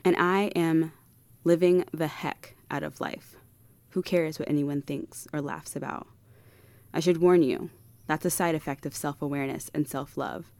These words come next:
You literally have no cares to give towards other people's expectations of you. You just live out your truth and wake up feeling amazing every single day. So why am I telling you all of this?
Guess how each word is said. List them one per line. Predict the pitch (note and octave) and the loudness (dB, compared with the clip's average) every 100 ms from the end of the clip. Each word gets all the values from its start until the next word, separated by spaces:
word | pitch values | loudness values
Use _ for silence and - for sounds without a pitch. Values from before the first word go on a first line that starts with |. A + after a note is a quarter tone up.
| - - - - - _ - | -20 -20 -20 -20 -20 _ 0
You | D#3+ E3 | 4 6
literally | F3 F3 E3+ | 6 6 4
have | D#3+ D#3 | 0 2
no | D3 D3+ E3+ | 4 4 2
cares | - D#3 C3+ C3+ - - | 0 0 0 -2 -6 -8
to | - | -6
give | D3+ C#3+ E2 C#3 - - | -2 -2 -2 -6 -14 -6
towards | D#3+ C#3+ | -4 -2
other | D3 C#3+ | -2 -4
people's | D3 C#3+ C3+ C3 | -4 -4 -6 -6
expectations | C3 - - A#2 D3+ D3 B2+ A2+ | -8 -10 -10 -6 -6 -4 -4 -6
of | F#2+ - | -10 -10
you. | C#2+ - - - - - - - - - - - | -10 -10 -16 -20 -20 -20 -20 -20 -20 -20 -20 -6
You | D3 D3+ | 0 2
just | D3+ C3 | 0 -2
live | C#3 | -2
out | D#3+ - | 0 0
your | G#3+ | 0
truth | - D3 D3 - - - - - - - | 0 -2 -2 -6 -20 -20 -20 -20 -20 -2
and | D#3+ D#3+ | 2 4
wake | D3+ | 2
up | F3 | -2
feeling | - E3+ D3+ D#3 - | -4 -4 -2 -2 0
amazing | D#3+ D#3 E3+ - - F3 - _ _ - - - - | 0 0 -2 -8 -12 -14 -18 _ _ -20 -20 -20 -6
every | D#3 D3 E3 E3 E3+ - | -2 0 0 -2 -4 -10
single | - D#3 C#3 C3+ C3+ - - | -4 0 0 0 -6 -12 -16
day. | - C3+ - - _ - - - - _ - - _ _ _ _ | -10 -10 -10 -20 _ -20 -20 -20 -20 _ -20 -20 _ _ _ _
So | - F#3 | 0 4
why | F3+ | 6
am | F#3+ | 6
I | F#3+ | 4
telling | G3+ F#3 F#3+ | 4 4 4
you | F#3+ | 4
all | F#3 F#3 | 2 -2
of | F#3 | -2
this? | G3+ G3+ - | -4 -6 -12